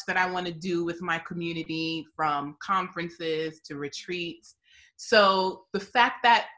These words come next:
my audience is growing and my community is growing, I, I think a part of me was just like, you know, I think too, we talk about this idea that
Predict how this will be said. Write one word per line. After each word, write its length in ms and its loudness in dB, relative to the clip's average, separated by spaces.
my 340 2
audience 520 0
is 100 -10
growing 840 -2
and 120 -6
my 120 -4
community 640 -4
is 140 -8
growing, 760 -2
I, 380 2
I 120 2
think 260 0
a 60 4
part 340 4
of 80 -2
me 100 -2
was 180 -4
just 260 -6
like, 220 2
you 100 -4
know, 180 0
I 80 4
think 320 -2
too, 160 -2
we 100 -2
talk 280 -2
about 200 2
this 160 -4
idea 380 -4
that 280 0